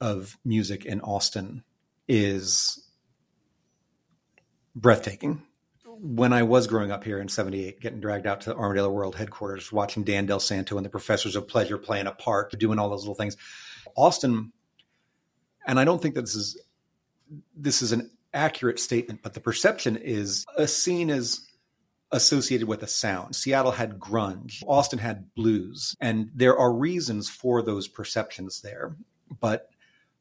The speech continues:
the world is becoming more and more diverse. The world is becoming more and more exciting as far as I'm concerned. And in Austin, Primo the Alien, like, really amazing,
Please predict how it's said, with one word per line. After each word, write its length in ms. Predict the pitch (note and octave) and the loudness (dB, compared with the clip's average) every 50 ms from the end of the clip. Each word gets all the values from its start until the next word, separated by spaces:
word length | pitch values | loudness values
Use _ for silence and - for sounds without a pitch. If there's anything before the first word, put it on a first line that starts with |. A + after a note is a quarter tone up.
| _ - | _ -8
the 160 | A#2 A#2 A#2 | -2 0 0
world 400 | G#2 G#2+ C3+ D#3+ F#3 G3 E3+ B2 | 4 6 6 6 8 6 6 4
is 100 | G#2+ - | 2 -2
becoming 420 | - A2 G#2+ - A#2 G#2 G2+ G2 | -4 -6 -6 -4 -6 -6 -4 -4
more 300 | G2 G2+ G#2 G#2 G#2 G#2 | -4 -2 -2 0 0 0
and 80 | G2+ F#2+ | -2 -2
more 200 | F#2+ F#2 F2+ F2+ | -4 -6 -8 -10
diverse. 540 | E2 F#2 F#2 E2+ - F2+ E2+ - - - - | -12 -14 -14 -12 -10 -10 -10 -8 -8 -10 -8
The 120 | - A2 | -6 -4
world 260 | G2+ G#2+ A#2 B2 A#2+ | 0 4 4 4 4
is 100 | A2+ F#2 | 4 0
becoming 380 | F#2+ G2+ G2+ - G2+ F#2+ F#2+ F#2+ | -2 -6 -6 -4 -6 -6 -4 -6
more 220 | F#2+ G2+ G#2 G#2 | -6 -4 -4 -4
and 100 | G2 F#2+ | -4 -4
more 140 | F#2+ F2 - | -6 -8 -10
exciting 560 | - - - - G#2+ G#2+ F#2 E2+ F2 A#2 C3 D3+ - | -8 -6 0 4 4 4 4 2 -4 -12 -16 -16 -14
as 100 | - - | -14 -14
far 220 | - - G2 F#2 F#2 | -12 -12 -12 -12 -12
as 100 | - - | -12 -12
I'm 120 | F#2 F2+ | -14 -16
concerned. 500 | - - F#2 - - G2 F2+ F2+ F#2 F2+ - - | -16 -12 -8 -8 -6 -6 -8 -10 -10 -10 -8 -4
And 260 | A#2+ G2+ G2 G2 - - | -2 -2 -2 -2 -4 -6
in 180 | - - G#2 G#2 - - | -6 -4 -4 -4 -4 0
Austin, 580 | - B2 D3+ D#3+ - - - A2 G2 F#2+ F#2+ - _ _ - - - - _ _ _ _ - | 4 6 6 6 4 0 -2 -2 -2 -2 -6 -8 _ _ -20 -20 -20 -20 _ _ _ _ -4
Primo 260 | - C3 A#2+ A#2 A2+ | 0 4 4 4 4
the 220 | G2+ G2+ G#2+ A2+ | 4 2 -2 -2
Alien, 420 | G2+ G2 F#2+ F#2+ G2 B2+ B2 - - _ _ _ _ _ _ _ _ _ - | -4 -4 -4 -4 -4 -4 -6 -6 -10 _ _ _ _ _ _ _ _ _ -10
like, 200 | - B2 G#2 G2 - - | -8 -6 -6 -6 -8 -12
really 460 | - C#3 A#2 A#2+ C3 C#3 C3+ C3 - | -12 -6 0 2 4 4 4 4 2
amazing, 800 | - G#2+ G#2+ G#2+ A2 A2 A2 G#2+ G2+ A2 A2 G#2+ G#2 G#2 G#2 G#2 | 2 0 0 2 2 2 2 0 0 0 0 0 0 -2 -4 -6